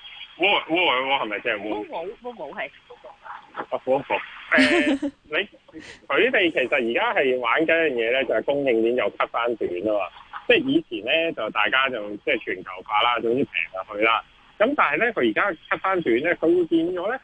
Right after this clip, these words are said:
Speaker 1: 好鬼畸形啊，個 market 就係，即係可能局部地區性係，即係工人短缺啊，又或者係咩嘅。咁所以你講嗰個問題係咪就係話佢哋將啲廠搬返美國之後會有一個勞工短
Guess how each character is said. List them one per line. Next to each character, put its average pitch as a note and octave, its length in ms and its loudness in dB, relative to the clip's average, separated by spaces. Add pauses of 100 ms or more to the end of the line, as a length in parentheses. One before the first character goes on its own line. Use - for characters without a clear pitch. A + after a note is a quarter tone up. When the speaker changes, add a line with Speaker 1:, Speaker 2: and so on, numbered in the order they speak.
(280)
Speaker 1:
好 D#3+ 80 -4
鬼 G#3 240 -2 (100)
畸 G3+ 300 0
形 F#2+ 260 -2
啊， G#2+ 100 0
個 G#2+ 100 -2
market B2+ 500 0
就 G2 60 -8
係， F#2+ 180 -4 (260)
即 A3 80 6
係 F#3 60 2
可 D#3+ 260 0
能 G#2 140 -6
局 A2+ 100 -8 (100)
部 A2+ 180 2
地 A2+ 80 2 (100)
區 C#3 100 -4
性 A#2 340 -2
係， G2+ 300 -2
即 D3+ 100 -2
係 A2 220 2
工 C3+ 220 -2
人 G#2 180 0
短 G#2 320 -2
缺 A2 80 0
啊， F2+ 300 0
又 F2+ 80 -12
或 F2+ 100 -14
者 F2+ 100 -6
係 G2 140 0 (100)
咩 F#2 220 -2
嘅。 E2+ 40 -12 (380)
咁 A3 160 2
所 A3+ 160 2
以 F3 200 4
你 C#3 120 0 (180)
講 C3 220 0
嗰 G#3+ 140 0
個 G3+ 80 2
問 A2 260 -2
題 - 60 -6 (180)
係 G#2+ 60 -8
咪 G#2 160 -4
就 G#2+ 100 -2
係 G#2 140 2
話 G#2 240 2 (120)
佢 A#2 200 2
哋 A2+ 480 0
將 D#3+ 100 6
啲 D#3+ 160 4
廠 A#2 160 -4
搬 D3+ 140 -4
返 C3 180 0
美 G#2+ 160 -2
國 G#2 160 -2
之 C#3 160 2
後 G#2 100 0
會 A2 140 4
有 A2 200 2
一 B2+ 40 -2
個 C#3 240 0 (160)
勞 A2 260 -2
工 C3+ 220 0
短 G#2+ 160 -2